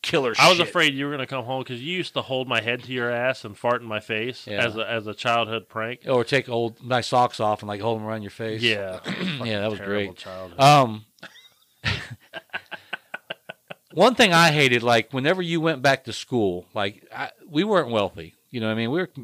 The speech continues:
Speaker 1: I wouldn't even say we were middle class. We're, you know,
Speaker 2: Lower middle
Speaker 1: lower
Speaker 2: class.
Speaker 1: middle class, you know what I
Speaker 2: Yeah.
Speaker 1: mean?
Speaker 2: That's what I always say.
Speaker 1: But the, the kids, like, every, all the kids, like, especially in sixth, seventh grade, uh, Lee, Levi, and Wranglers were super popular.
Speaker 2: Right.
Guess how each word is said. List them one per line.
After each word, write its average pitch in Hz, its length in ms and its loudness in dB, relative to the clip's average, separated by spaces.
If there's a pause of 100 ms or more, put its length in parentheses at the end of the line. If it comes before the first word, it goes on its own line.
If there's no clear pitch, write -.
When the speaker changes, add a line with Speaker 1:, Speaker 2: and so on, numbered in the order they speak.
(260)
Speaker 1:
I 147 160 4
wouldn't 190 240 4
even 127 160 0
say 123 140 0
we 113 140 0
were 101 80 0
middle 104 340 0
class. - 480 -10
We're, 135 180 -4
you 127 180 -8
know, 113 300 -2
Speaker 2:
Lower 110 320 -6
middle 113 100 -4
Speaker 1:
lower 160 300 8
Speaker 2:
class. 160 80 0
Speaker 1:
middle 165 220 2
class, 180 460 -4
you 123 80 -4
know 117 60 -2
what - 100 -2
I - 40 -2
Speaker 2:
Yeah. 170 60 -4
Speaker 1:
mean? 175 140 -10 (160)
Speaker 2:
That's 151 180 -2
what 120 100 -6
I 104 140 -8
always 98 220 -14
say. 90 280 -20 (120)
Speaker 1:
But 156 240 6
the, 135 240 0
the 131 120 -2
kids, 214 640 0 (100)
like, 127 340 0 (340)
every, 170 320 4
all 156 160 4
the 156 120 -2
kids, 139 300 -2
like, 117 120 0
especially 123 580 0
in 120 60 2
sixth, - 300 -4
seventh 113 300 0
grade, 95 400 -4 (580)
uh, 107 380 4
Lee, 151 600 2
Levi, 135 480 4
and 98 240 -4
Wranglers 107 440 -2
were 98 140 -8
super - 360 -6
popular. 98 520 -6
Speaker 2:
Right. 98 460 -16